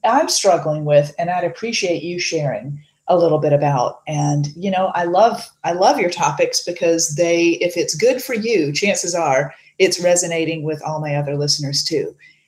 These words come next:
And, you know, sometimes we don't, I, sometimes I get stuck in a rut and I keep talking about things that, you know, I'm doing with, um, you know, in my life or with my friends or my clients. And then you guys come along and you make a great suggestion and I'm like, "Woohoo." So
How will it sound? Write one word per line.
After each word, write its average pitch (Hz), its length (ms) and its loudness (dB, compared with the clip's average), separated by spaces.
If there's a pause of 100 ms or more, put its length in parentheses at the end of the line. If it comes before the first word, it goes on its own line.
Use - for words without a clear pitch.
(180)
And, 180 400 2
you 202 100 0
know, 196 100 4
sometimes 233 460 0
we 208 120 0
don't, 202 260 2
I, 180 200 -2
sometimes 240 340 -2
I 214 60 0
get 208 140 -2
stuck 208 280 0
in 170 80 -4
a 151 80 -4
rut - 280 0
and 143 80 -8
I - 120 -4
keep 202 220 -10
talking 196 340 -4
about 180 300 -6
things 185 280 -6
that, 170 240 -2 (380)
you 208 100 -2
know, 190 120 2
I'm 170 180 -2
doing 190 360 -4
with, 175 240 -2
um, 147 420 -2
you 175 80 -14
know, 151 120 -4
in 151 140 -2
my 226 220 0
life 214 340 -2
or 151 80 -4
with 143 140 -6
my - 140 -8
friends 262 400 -4
or 165 80 -4
my 147 220 0
clients. 240 640 -4 (420)
And 180 460 0
then 202 160 6
you 254 120 2
guys 262 340 0
come 247 100 -6
along 247 440 0
and 196 120 4
you 208 40 4
make 214 200 2
a 170 100 0
great 202 260 0
suggestion 196 640 2
and 175 100 -8
I'm 175 180 -6
like, 147 280 2
"Woohoo." 440 540 6
So 156 420 4